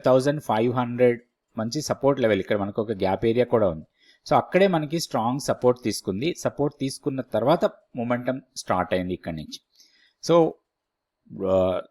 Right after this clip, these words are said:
ఆఫ్టర్‌నూన్ తర్వాత మాత్రం స్ట్రాంగ్ ర్యాలీ తీసుకుంది. ఫార్టీ నైన్ టూ ఫిఫ్టీ ఎయిట్ దగ్గర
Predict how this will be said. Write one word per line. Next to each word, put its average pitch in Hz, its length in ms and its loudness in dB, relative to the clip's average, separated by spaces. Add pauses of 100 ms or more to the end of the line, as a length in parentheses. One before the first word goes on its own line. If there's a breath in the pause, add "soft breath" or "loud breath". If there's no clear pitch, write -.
(280)
ఆఫ్టర్‌నూన్ 135 520 0
తర్వాత 107 300 0
మాత్రం 101 300 -6
స్ట్రాంగ్ 101 440 -2
ర్యాలీ 95 300 2
తీసుకుంది. 92 420 -4
ఫార్టీ 101 320 -2
నైన్ 101 200 -4
టూ 98 160 -8
ఫిఫ్టీ - 340 -6
ఎయిట్ 87 200 0
దగ్గర 82 340 -2